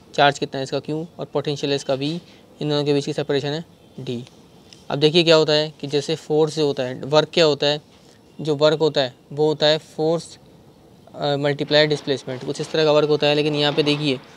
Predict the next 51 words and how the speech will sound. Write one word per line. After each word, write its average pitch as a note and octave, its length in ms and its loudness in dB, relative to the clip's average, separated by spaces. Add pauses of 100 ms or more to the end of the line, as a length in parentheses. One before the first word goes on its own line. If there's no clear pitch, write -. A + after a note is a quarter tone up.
(500)
यहाँ D3+ 140 2
पे D3 200 2 (680)
जो D#3+ 80 -2
फोर्स D#3+ 340 2 (200)
की D#3+ 80 -4
जगह D#3+ 160 2
हम D#3+ 80 0
क्या D3+ 100 4
ले D3 80 6
लेंगे, D3+ 200 0
वोल्टेज, C#3 500 0 (300)
क्योंकि D#3 200 0
जो D#3+ 120 2
वोल्ट D3+ 300 6
है, D#3+ 60 6
वोल्ट D#3 240 4
की E3 80 0
वजह D#3 140 2
से D#3+ 140 -2
कोई D#3 140 0
भी D#3 80 -2
चार्ज D3 360 2
क्यू D#3+ 200 -2
है C#3 140 2 (400)
वो D#3 80 -2
क्या D#3 160 6
हो D#3 100 8
रहा D3 100 4
है, B2 100 -2 (280)
वो D#3 320 0 (100)
ट्रांसफ़र D3 360 -2
हो D3+ 80 4
रहा D3 100 4
है, C#3+ 100 2
ठीक D#3+ 220 -4
है, D#3 80 6
वो D3+ 180 4
स्टोर D3 260 0
हो D3 60 4
रहा C#3+ 120 4
है, C3+ 80 2
ट्रांसफ़र C#3+ 360 -6
हो C#3+ 80 0
रहा C#3 80 -2
है, C#3 60 0
ठीक D#3 200 -6
है। C3+ 120 -2 (460)
तो D3+ 300 2 (200)
यहाँ D3+ 180 2
पे D#3 100 0
देखिए C#3+ 340 0